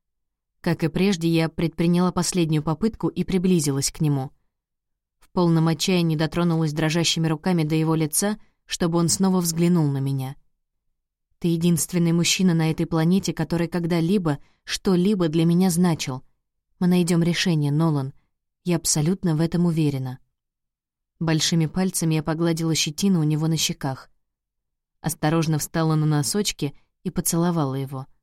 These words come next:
Я вложила в поцелуй всё, что было у меня на душе, и у него вырвался тихий стон, от которого у меня по рукам побежали мурашки.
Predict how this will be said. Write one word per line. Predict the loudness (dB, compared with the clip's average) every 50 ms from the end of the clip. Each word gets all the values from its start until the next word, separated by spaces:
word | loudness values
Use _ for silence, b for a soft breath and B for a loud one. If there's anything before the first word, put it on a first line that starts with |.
| _ _ _ _ _ _ _ _ _ _ _ _ _ _
Я | -2 0 0 2
вложила | 2 2 2 2 2 2 2 2 0
в | 0 -2
поцелуй | -4 -4 -2 -2 0 0 0 0
всё, | 0 0 0 0 0
что | 0 -2 -2 -4
было | -2 0 0 2 2 2
у | 2
меня | 2 2 2 2 2
на | 0 0
душе, | 0 -2 -4 -4 -4 -4 -6 -6 -8 -12 _ _ _ _ _ _ _
и | 2
у | 4 4
него | 4 4 4 4 2
вырвался | 2 2 2 2 2 2 0 0 0 -2 -6
тихий | -4 -4 -4 -4 -2 -2
стон, | -4 -2 0 2 2 2 2
от | 2 0 -2
которого | -6 -4 -2 -2 0 0 0 0
у | 0 0
меня | 0 2 0 0 -2 -2
по | -2 -2
рукам | -2 -2 -2 0 0 0 -2 -2
побежали | -4 -4 -2 0 0 0 2 0 0 0
мурашки. | 0 0 0 0 -2 -4 -6 -8 -10 -12 -12 -14 -14